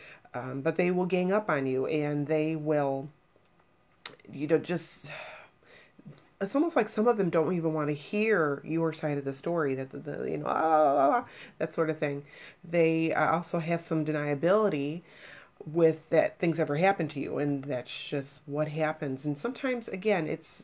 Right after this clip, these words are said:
well-meaning. They feel sorry for the person, and I know I saw this myself in my, with my stepdad. I just remember my mom crying a lot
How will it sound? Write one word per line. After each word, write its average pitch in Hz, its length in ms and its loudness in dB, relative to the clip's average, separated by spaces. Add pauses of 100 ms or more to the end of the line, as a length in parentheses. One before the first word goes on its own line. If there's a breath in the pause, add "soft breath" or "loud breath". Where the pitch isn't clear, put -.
well-meaning. 170 800 2
They 165 140 2
feel 151 200 0
sorry 160 320 2
for 180 160 -4
the 170 80 -6
person, 175 380 -4
and 170 160 -2
I 160 100 0
know 170 240 0
I 190 80 -2
saw 156 280 0
this 143 260 -6 (340 loud breath)
myself 160 640 -2 (320)
in 147 300 0
my, 143 200 0
with 156 280 -4
my 143 140 0 (180)
stepdad. 180 680 -2 (420 loud breath)
I 143 340 -4
just 147 180 -10
remember 147 280 -2
my 135 100 -2
mom 135 220 -4
crying 165 440 0
a - 80 -2
lot 131 360 -2